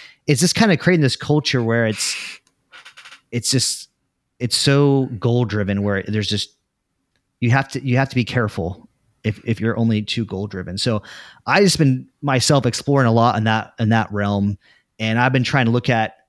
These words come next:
okay, I am very goal driven and I've been able to accomplish a lot, but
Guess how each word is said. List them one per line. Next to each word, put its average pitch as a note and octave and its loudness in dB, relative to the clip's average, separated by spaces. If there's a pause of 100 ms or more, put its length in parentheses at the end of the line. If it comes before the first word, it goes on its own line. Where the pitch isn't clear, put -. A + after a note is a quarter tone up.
(180)
okay, C3 -2
I C#3+ 2
am F3 0
very B2+ 0
goal A#2+ -2
driven G2 -4 (1000)
and B2 0
I've A#2+ -2 (160)
been C3 0
able C3+ 2
to B2 0
accomplish C3+ -2
a A#2+ -4
lot, A2+ -2
but G#2+ -4